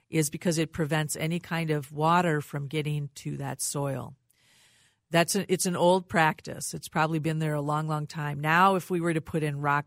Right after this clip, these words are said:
mulch, we would put landscape fabric under it. And we do put that under rock mulch because we don't want that rock to work its way into the soil. So you have a kind of a predicament on your hands.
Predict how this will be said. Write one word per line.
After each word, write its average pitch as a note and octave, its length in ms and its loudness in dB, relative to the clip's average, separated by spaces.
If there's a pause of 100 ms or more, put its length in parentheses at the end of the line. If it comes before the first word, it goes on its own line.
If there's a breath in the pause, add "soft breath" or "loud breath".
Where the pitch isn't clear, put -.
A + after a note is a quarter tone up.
mulch, D3 300 -4
we D3 100 -6
would C#3 140 -10
put D#3+ 160 -8
landscape E3 520 0
fabric C#3 520 -4
under C3 240 -6
it. A#2+ 200 -8
And D3+ 140 -6
we D#3 120 -2
do A#3 180 0
put - 280 -4
that F3 240 4
under E3+ 260 0
rock C#3+ 340 4
mulch C#3 380 -4
because C#3 480 -4
we D#3 100 -6
don't E3 180 -2
want E3+ 220 -2
that D3 180 -2
rock D3 340 -2
to - 120 -10
work D3 260 -6
its - 160 -12
way C#3 120 -6
into C3+ 160 -6
the D3 80 -6
soil. - 500 -10 (1080)
So G#3 180 4
you F#3+ 180 6
have G#3 220 6
a F#3 100 -4 (220)
kind F#3+ 160 0
of E3+ 80 -2
a D#3+ 40 -2
predicament E3 640 -2
on D3 120 0
your C#3 140 -4
hands. C#3+ 580 -6